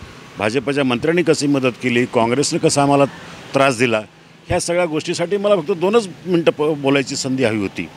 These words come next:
दुर्दैवानं संयोजकानं मला संधी द्यायच्याऐवजी बाकी लोकांना संधी दिली आणि मला जाणीवपूर्वक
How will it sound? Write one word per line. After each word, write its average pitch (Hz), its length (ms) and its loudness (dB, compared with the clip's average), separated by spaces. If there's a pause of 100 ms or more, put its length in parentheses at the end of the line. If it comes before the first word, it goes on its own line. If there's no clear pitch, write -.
(680)
दुर्दैवानं 143 560 2
संयोजकानं 135 840 -2 (540)
मला 139 360 0 (200)
संधी 135 360 -4
द्यायच्याऐवजी 123 720 -2 (440)
बाकी 113 300 -2
लोकांना 127 280 -4
संधी 117 300 -6
दिली 120 200 -4
आणि 120 100 -6
मला 120 160 -6
जाणीवपूर्वक 113 520 -4